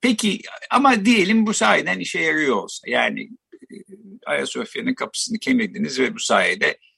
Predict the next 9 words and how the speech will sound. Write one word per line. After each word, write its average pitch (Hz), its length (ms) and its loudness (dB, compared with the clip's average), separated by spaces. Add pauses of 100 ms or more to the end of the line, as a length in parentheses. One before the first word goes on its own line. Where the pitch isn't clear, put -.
(220)
siz, 123 480 0
size 123 360 2
de 107 120 0
bir 101 180 -2
parça 98 360 -2
kutsallık 120 680 0
bulaşmış 98 500 -6
oldu 87 260 -14
Ayasofya'dan. - 680 -10